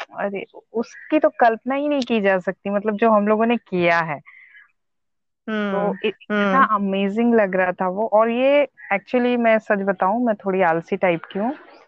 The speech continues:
Speaker 1: मैं वॉक वॉक करने पे ज्यादा बिलीव नहीं करती, मैं बैठी रहती हूँ। लेकिन चूंकि कंचन को बहुत पसंद है वॉक करना, इसने कहा, "भाई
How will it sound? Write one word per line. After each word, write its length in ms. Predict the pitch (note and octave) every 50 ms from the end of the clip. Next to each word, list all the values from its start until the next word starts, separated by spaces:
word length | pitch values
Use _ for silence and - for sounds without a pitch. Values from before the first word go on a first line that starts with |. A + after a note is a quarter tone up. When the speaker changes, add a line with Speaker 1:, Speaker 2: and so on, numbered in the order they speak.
| - A3+
Speaker 1:
मैं 60 | A#3
वॉक 220 | G#3+ G#3 G3+ G3+ -
वॉक 160 | A#3 A#3+ A#3+ -
करने 280 | - A#3+ A#3 A#3 A#3
पे 180 | A#3 B3 A3+ G#3
ज्यादा 240 | G#3+ G3+ G3 G#3 A3
बिलीव 380 | G#3 G#3+ G#3 G#3+ A3 A3+ A#3
नहीं 160 | A#3+ B3+ B3
करती, 280 | A3+ A3+ G3+ G3 - B3
मैं 160 | C4 C4+ A#3+
बैठी 320 | G#3 F#3+ F3 E3+ - F#3 F3
रहती 280 | E3 D3+ D3+ - D3+
हूँ। 180 | D3+ D#3+ D#3+ E3
लेकिन 340 | F3+ F#3+ - A#3+ A#3+ A3+ - _ -
चूंकि 240 | A3+ G#3+ A#3 B3+
कंचन 440 | A#3+ - G#3+ G3+ G3 F#3+ A#3+ A#3+ A#3+
को 100 | A#3 A#3+
बहुत 260 | A3 G3+ G3 F#3+ F#3 - -
पसंद 340 | F#3 F3+ - - F3 F3 E3+
है 60 | E3+
वॉक 200 | E3 E3 D#3+ D#3 - _ -
करना, 300 | D#3+ D3 D3 D3 C#3+ E3+ - - - - - - - - -
इसने 240 | F#3 - - A3+ A3+
कहा, 140 | G#3+ A3+ G#3+
"भाई 240 | G3+ G#3 G#3 G#3+